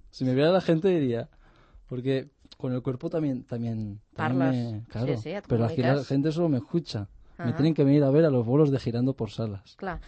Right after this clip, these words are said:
Speaker 2: però els, a, aquests bolos de Girando
Speaker 1: Sí.
Speaker 2: por Salas no es faran a Catalunya.
Speaker 1: No, són a Espanya.
Speaker 2: Són a la resta de, de
Speaker 1: Exacte.
Speaker 2: l'estat espanyol, perquè el que fan és promocionar
Speaker 1: Sí.
Speaker 2: els artistes fora de les seves comunitats.
Speaker 1: Sí.
Speaker 2: Mm.
Speaker 1: Sí, o sigui, sí, són per Espanya i a mi m'interessa molt perquè jo parlo en castellà.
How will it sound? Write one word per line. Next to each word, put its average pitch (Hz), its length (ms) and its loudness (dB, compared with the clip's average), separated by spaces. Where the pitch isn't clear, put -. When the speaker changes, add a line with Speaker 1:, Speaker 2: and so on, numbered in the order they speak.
Speaker 2:
però 226 140 0
els, 208 200 -4
a, 202 200 -2
aquests 285 300 -4
bolos 254 440 0
de 190 160 -4
Girando 220 280 -2
Speaker 1:
Sí. - 20 -4
Speaker 2:
por 208 140 0
Salas 208 480 -2
no 208 240 0
es - 100 -8
faran 285 240 -2
a 294 80 -4
Catalunya. 151 680 -2
Speaker 1:
No, 131 220 4
són 127 180 0
a - 40 4
Espanya. 101 480 -2
Speaker 2:
Són 269 320 -4
a 247 60 0
la 190 100 0
resta 214 540 -2
de, 175 80 -2
de 104 60 -6
Speaker 1:
Exacte. 160 180 0
Speaker 2:
l'estat 185 320 -2
espanyol, 185 540 -4
perquè 160 240 -6
el 151 60 -6
que 165 80 -4
fan 185 180 -2
és 220 80 -8
promocionar 180 480 0
Speaker 1:
Sí. 190 60 0
Speaker 2:
els 196 80 -6
artistes 208 420 -6
fora 208 220 -4
de 226 80 -4
les 185 100 -4
seves 196 240 -8
comunitats. 185 720 -10
Speaker 1:
Sí. - 300 -4
Speaker 2:
Mm. - 40 -16
Speaker 1:
Sí, 156 180 6
o 131 60 6
sigui, 117 520 2
sí, 135 280 -2
són 135 180 -6
per 131 120 -4
Espanya 143 300 0
i 135 60 2
a 120 60 0
mi 123 160 2
m'interessa 123 320 0
molt 135 240 0
perquè 107 220 -6
jo 104 40 -10
parlo 110 200 -6
en 107 60 -6
castellà. 113 440 -6